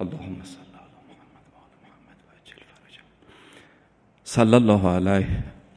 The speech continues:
و علی آله الطیبین الطاهرین المعصومین و اللعن الدائم علی اعدائهم اجمعین. اللهم صل علی فاطمة و ابیها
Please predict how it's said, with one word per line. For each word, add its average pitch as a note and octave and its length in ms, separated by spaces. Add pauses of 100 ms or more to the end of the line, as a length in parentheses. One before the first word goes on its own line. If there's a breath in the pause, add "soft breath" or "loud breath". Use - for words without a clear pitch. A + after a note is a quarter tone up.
(400)
و G#2 60
علی F#2+ 140
آله F#2+ 640 (400 loud breath)
الطیبین F#2+ 680
الطاهرین F2+ 680
المعصومین F#2 840 (680 loud breath)
و - 40
اللعن F#2+ 460
الدائم F#2+ 720
علی F#2+ 180
اعدائهم F2 760
اجمعین. - 380 (1040 soft breath)
اللهم G2 460
صل G2 340
علی F2+ 300
فاطمة F#2+ 640
و F2 260
ابیها F#2 540